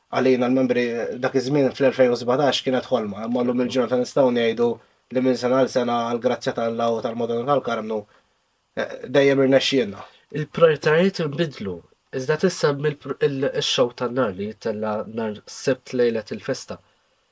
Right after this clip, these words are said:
Speaker 2: Illi, illum ġurnata sar ukoll sfida. Għaliex biex inti, ovvjament,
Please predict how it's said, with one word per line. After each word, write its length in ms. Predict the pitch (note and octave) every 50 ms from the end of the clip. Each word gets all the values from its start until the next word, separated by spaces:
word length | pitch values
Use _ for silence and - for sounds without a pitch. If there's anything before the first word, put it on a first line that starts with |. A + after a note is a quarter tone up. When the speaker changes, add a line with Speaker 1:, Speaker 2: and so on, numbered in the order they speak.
| _ _ _ _ _ _ _ _ -
Speaker 2:
Illi, 220 | G3 F#3 D#3 D3 C3+ - _ _ _ _ - - _ _ _ -
illum 240 | - F3+ D#3+ A2+
ġurnata 400 | A2+ A2+ B2 B2+ D#3+ D#3+ - -
sar 160 | - E3 D3+ A2
ukoll 240 | G2+ - G#2 G2
sfida. 460 | - - - D#3 C#3 A2 F#2+ F#2+ - - _ _ _ _ _ _ _ _ _ _ _ _ -
Għaliex 400 | A2 G#2 F#2+ - - - - -
biex 220 | - B2 - C#3+ C3
inti, 260 | A2 - - G2+ F#2
ovvjament, 680 | F#2+ G2+ G#2 G#2+ G#2+ A2+ A2 F#2 - - - - -